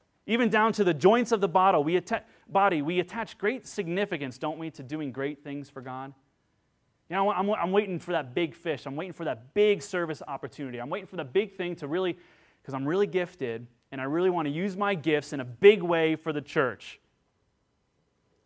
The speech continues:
We work together all the way down to the joints of the body. We want to see the muscle. We want to be the muscle. We want to be the engine and fuel behind, uh, great success in the church. And it's not wrong to want to do something great for God's church. And,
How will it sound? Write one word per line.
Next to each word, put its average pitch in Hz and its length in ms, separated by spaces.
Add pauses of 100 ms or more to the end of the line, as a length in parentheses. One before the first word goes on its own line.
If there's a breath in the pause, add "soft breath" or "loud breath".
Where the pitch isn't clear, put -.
(140)
We 151 140
work 175 220
together 143 420
all 135 140
the 147 60
way 151 120
down 131 280
to 123 60
the 110 80
joints 123 320
of 127 60
the 123 80
body. 101 400 (580 soft breath)
We 151 80
want 190 220
to 196 40
see - 180
the 170 100
muscle. 151 440
We 131 100
want 156 160
to 139 40
be 151 240
the 139 100
muscle. 107 440
We 139 140
want 160 220
to 151 60
be 151 300 (200 loud breath)
the 143 140
engine 160 340
and 127 120
fuel 160 340
behind, 135 500 (320 soft breath)
uh, 123 220
great 156 300
success 151 500
in 147 40
the 135 60
church. 123 460 (180 soft breath)
And 175 100
it's 185 120
not 240 280
wrong 196 360
to 165 100
want 165 140
to 160 40
do 151 200
something 143 380
great 120 340 (160 soft breath)
for 143 220
God's 127 300
church. - 360
And, 120 120